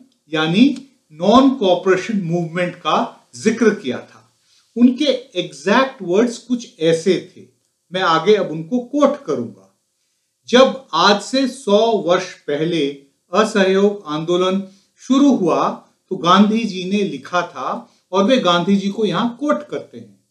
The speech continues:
"असहयोग आंदोलन देशवासियों में आत्मसम्मान और अपनी शक्ति का बोध कराने का एक प्रयास है।" उनका कोट यहाँ खत्म हुआ। आगे मोदी जी बोले, "आज जब हम देश को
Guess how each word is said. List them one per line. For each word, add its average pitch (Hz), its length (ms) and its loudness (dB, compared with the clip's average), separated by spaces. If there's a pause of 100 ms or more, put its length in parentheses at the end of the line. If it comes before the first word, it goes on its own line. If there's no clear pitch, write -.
(580)
"असहयोग 262 800 4
आंदोलन 202 640 4 (440)
देशवासियों 190 1000 -2
में 240 320 -4
आत्मसम्मान 202 1080 0 (300)
और 233 260 -2
अपनी 247 420 2
शक्ति - 600 -2
का - 180 -2
बोध 208 580 4
कराने 175 420 -4
का 185 420 -2
एक 202 240 0 (160)
प्रयास 143 500 -2
है।" 107 260 -12 (360)
उनका 170 240 -4
कोट 202 480 0
यहाँ 175 340 -4
खत्म 156 240 -6
हुआ। 143 520 -4 (300)
आगे 208 340 2
मोदी 202 400 4
जी 170 200 -10
बोले, 147 580 -4 (420)
"आज 196 360 2
जब 175 220 2
हम 208 240 0
देश 226 440 0
को 196 540 -4